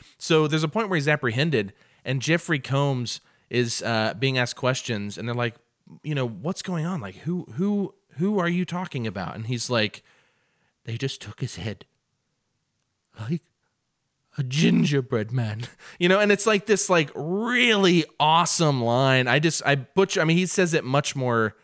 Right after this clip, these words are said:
not believable, but just more, with more conviction, you know. I, I'm, like, out of some weird Vincent Price movie. But the point is,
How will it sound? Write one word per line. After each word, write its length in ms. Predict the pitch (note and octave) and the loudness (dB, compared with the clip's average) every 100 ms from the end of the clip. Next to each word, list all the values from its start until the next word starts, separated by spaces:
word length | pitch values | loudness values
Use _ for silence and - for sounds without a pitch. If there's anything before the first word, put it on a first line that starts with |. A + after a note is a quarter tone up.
| _ _ _ | _ _ _
not 160 | A3 | -2
believable, 560 | B2 A#2 F3+ D3 A2+ A#2 | 0 2 4 2 2 -2
but 140 | A2 | -2
just 200 | A#2 C3+ | -6 -8
more, 400 | C#3+ C#3+ C#3 B2+ - _ | -4 -4 -4 -6 -16 _
with 200 | G#2+ C3 | -10 -4
more 120 | D#3 | -4
conviction, 600 | C#3+ A#2+ G2 B2 - A#2+ | -2 -6 -4 -4 -4 -4
you 100 | A2 | -4
know. 240 | A2 G#2+ G#2 - - _ | -2 -4 -4 -12 -20 _
I, 120 | A2 A#2+ G#2 | -2 0 0
I'm, 220 | B2+ B2+ | -2 -4
like, 380 | A2+ A2+ G2 - _ _ | -2 -4 -4 -18 _ _
out 160 | - A2 | -6 -4
of 120 | G#2 | -4
some 200 | - A2+ | -6 -4
weird 180 | A2 G#2 | -6 -6
Vincent 280 | A2 A2+ G2 | -6 -8 -6
Price 300 | G#2+ G#2+ - | -4 -4 -4
movie. 220 | G#2+ G2+ | -4 -4
But 180 | G2 A#2 | -4 -4
the 80 | C3+ | -2
point 300 | F3+ F#3+ E3+ | 2 2 4
is, 260 | E3 C#3+ | 4 0